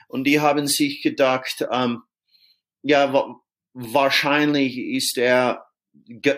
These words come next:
irgendwo in, im Gebiet gewandert. Ja, ja, was du hast, richtig hast du gesagt. Ähm, zuerst, äh, man hat gesagt, wahrscheinlich ist Duncan irgendwohin gewandert.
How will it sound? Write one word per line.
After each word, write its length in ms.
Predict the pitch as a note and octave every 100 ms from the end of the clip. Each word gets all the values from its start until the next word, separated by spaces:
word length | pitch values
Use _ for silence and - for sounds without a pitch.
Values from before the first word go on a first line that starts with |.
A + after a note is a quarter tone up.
| -
irgendwo 680 | D#3 D#3+ D3+ D3 C3+ C#3 C3+
in, 180 | C3 -
im 280 | B2+ B2 A#2
Gebiet 460 | C3+ C3+ C3 -
gewandert. 1040 | - A2+ F#2 F#2 G#2+ B2+ G#2+ F2+ D#2 - - - _ _ _
Ja, 320 | - G#3 F3 G#2+ - _
ja, 300 | D#3+ E3 C3+
was 260 | C#3+ F#3 F#3
du 80 | G#3+
hast, 240 | G3 G3+ _ - D#3+
richtig 480 | F#3+ A#3 - F3+ C#3
hast 240 | D3 - -
du 120 | D3
gesagt. 560 | C#3+ C#3 C3 C#3 - -
Ähm, 280 | C#3 C#3+ - _ _ _ _ _ _
zuerst, 720 | - E3+ D3 D3+ F3 F3 -
äh, 380 | C#3+ C#3+ D3 C#3 - _ _ _ _
man 320 | - C#3+ D3+
hat 220 | D3+ D3+ -
gesagt, 400 | D3+ D#3 C#3 C#3
wahrscheinlich 760 | C3 C#3 C3+ C#3+ D3 C#3+ C#3+
ist 220 | C3+ -
Duncan 480 | C3+ C#3 C#3+ B2 A#2+ _ _ _ -
irgendwohin 800 | C#3+ D3 C#3+ C3+ C3+ C#3 B2+
gewandert. 1000 | - A#2+ G#2 G#2 A#2+ A#2 G2+ D#2+ - -